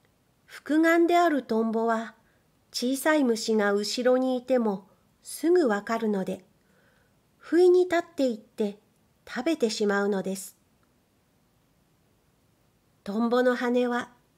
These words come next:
キラキラして美しい。雨が降ると、木の葉の陰にいて、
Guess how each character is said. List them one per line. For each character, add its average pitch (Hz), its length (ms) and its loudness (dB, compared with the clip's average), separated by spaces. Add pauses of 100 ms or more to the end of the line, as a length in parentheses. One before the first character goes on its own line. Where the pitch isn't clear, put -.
(260)
キ - 140 -10
ラ 285 160 -2
キ 247 160 -6
ラ 220 140 -2
し - 80 -8
て 233 180 0
美 226 400 -8
し - 160 -4 (120)
い。 - 80 -18 (1700)
雨 311 320 0
が 262 140 -2
降 247 140 -4
る 233 140 0
と、 202 300 -6 (760)
木 330 160 -2
の 320 140 2
葉 254 140 -2
の 226 140 0
陰 247 300 2
に 214 220 2
い 208 60 -10
て、 - 260 -8